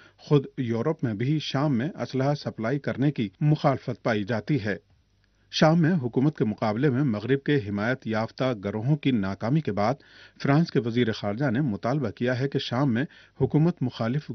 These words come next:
گروہوں کی تقویت کے لیے ضروری ہے کہ اسلحے کی سپلائی پر پابندی ختم کی جائے۔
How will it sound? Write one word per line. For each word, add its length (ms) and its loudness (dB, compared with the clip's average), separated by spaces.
گروہوں 340 -2
کی 140 -2
تقویت 480 -4
کے 80 -2
لیے 220 2
ضروری 440 0
ہے 100 4
کہ 160 2
اسلحے 360 0
کی 120 -2
سپلائی 440 -2
پر 180 -2
پابندی 580 0
ختم 320 -2
کی 180 4
جائے۔ 260 0